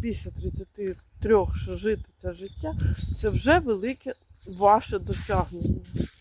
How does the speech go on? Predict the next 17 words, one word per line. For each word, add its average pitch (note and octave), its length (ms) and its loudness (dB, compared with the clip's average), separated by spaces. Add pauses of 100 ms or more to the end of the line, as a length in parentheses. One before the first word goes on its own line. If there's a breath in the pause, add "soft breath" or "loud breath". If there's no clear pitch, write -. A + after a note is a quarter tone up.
(300)
Так - 180 -10
що, G#3+ 140 -6
люди, G#3 360 0 (300)
живіть G#3 480 -4 (320)
то A3 140 -2
життя, A3 580 -2 (920)
як G3 320 0
ви G3+ 440 2 (340 loud breath)
вважаєте G3 680 0
за F#3 140 -6
потрібне. B3 760 -2 (1400)
Ніколи A#3+ 440 4
ні G#3+ 80 6
про G#3 180 -4
що - 180 -4
не G3+ 120 2
жалкуйте. F#3+ 640 -4